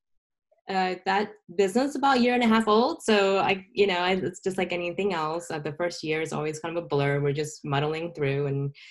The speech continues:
um, and, and finding the flaws in our, in our product. And then this year we're developing new product, and hopefully we can kind of serve, like, a different, like, a bigger, bigger segment.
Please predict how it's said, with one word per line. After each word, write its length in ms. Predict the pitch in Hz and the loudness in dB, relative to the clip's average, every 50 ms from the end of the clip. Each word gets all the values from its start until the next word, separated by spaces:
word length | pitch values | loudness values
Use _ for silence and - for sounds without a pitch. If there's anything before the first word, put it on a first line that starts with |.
| - - - - - | -20 -20 -14 -6 -2
um, 580 | 147 143 143 135 139 139 139 143 147 151 147 - _ _ _ _ _ _ 254 - - 76 | 0 0 0 0 0 -2 -2 -4 -4 -6 -8 -12 _ _ _ _ _ _ -20 -20 -16 -12
and, 260 | 80 82 - 151 143 | -10 -8 -6 -6 -6
and 340 | 156 156 156 151 147 147 147 | -6 -6 -6 -6 -6 -4 -2
finding 340 | 156 156 160 165 165 160 151 | -2 -2 -2 -4 -6 -6 -6
the 100 | 160 147 | -8 -8
flaws 480 | 139 - 147 139 139 139 139 151 151 151 | -6 -4 -2 -2 0 0 -2 -2 -2 -2
in 100 | 139 139 | -2 -2
our, 240 | 135 135 131 135 | -2 -2 -4 -4
in 80 | 147 143 | -2 -2
our 120 | 143 151 | -2 -2
product. 480 | 151 147 135 135 143 143 156 175 175 - | -2 -4 -4 -4 -4 -4 -6 -8 -8 -8
And 120 | 170 160 | -8 -6
then 300 | 156 151 147 147 147 147 143 | -6 -4 -4 -4 -4 -2 0
this 300 | 170 165 160 - - - | 0 0 0 -2 -6 -4
year 380 | 165 147 151 156 160 170 175 | -2 -2 0 -2 -2 -2 -2
we're 140 | 160 156 151 | -2 -4 -4
developing 460 | 147 151 156 147 147 143 151 147 143 | -4 -6 -6 -4 -4 -4 -2 -2 -2
new 160 | 147 160 160 156 | -2 -2 -4 -4
product, 400 | - 160 147 143 151 156 147 - | -4 -4 -4 -2 -2 -4 -4 -6
and 120 | 143 139 | -6 -4
hopefully 460 | 143 143 143 - 147 143 139 139 143 143 | -4 -6 -6 -6 -4 -4 -4 -4 -4 -6
we 120 | 143 143 | -6 -6
can 180 | - 143 143 135 | -6 -4 -4 -4
kind 160 | 135 151 147 | -4 -6 -8
of 120 | 139 139 | -8 -10
serve, 340 | - - 151 143 139 139 139 | -8 -6 -4 -4 -4 -4 -4
like, 160 | 143 143 - | -6 -10 -10
a 60 | 135 | -12
different, 420 | 139 - 147 - - 147 - - - _ _ _ - | -12 -14 -14 -14 -14 -16 -14 -16 -18 _ _ _ -18
like, 80 | - - | -12 -10
a 60 | 151 | -8
bigger, 540 | 143 147 156 147 147 143 139 139 139 143 143 - _ _ _ _ _ _ _ _ - - - _ - | -6 -4 -4 -2 -2 -2 -2 -2 -2 -4 -4 -6 _ _ _ _ _ _ _ _ -20 -20 -18 _ -10
bigger 200 | 160 - - 143 | -8 -8 -8 -8
segment. 440 | - - - - - - - - | -10 -10 -12 -10 -10 -12 -12 -14